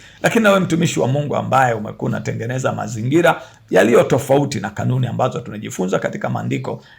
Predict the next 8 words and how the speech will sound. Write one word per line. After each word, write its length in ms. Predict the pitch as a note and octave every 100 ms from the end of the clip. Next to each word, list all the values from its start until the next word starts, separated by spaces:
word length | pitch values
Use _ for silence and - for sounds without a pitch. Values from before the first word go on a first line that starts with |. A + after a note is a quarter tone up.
| _ -
hebu 560 | E3+ E3 D#3+ D3+ C#3+ - _
chukua 320 | - C3 B2
moyo 180 | C3 C3+
wa 60 | B2
unyenyekevu, 800 | A#2 A#2+ A#2+ D3+ C#3 C#3 C#3+ - -
rudi 600 | A2 C#3+ C#3+ C#3 C3 - -
kayaangalie 600 | A2 A2+ G#2+ G#2+ A2+ A2
maandiko 580 | G2+ G#2 A2+ - F#2+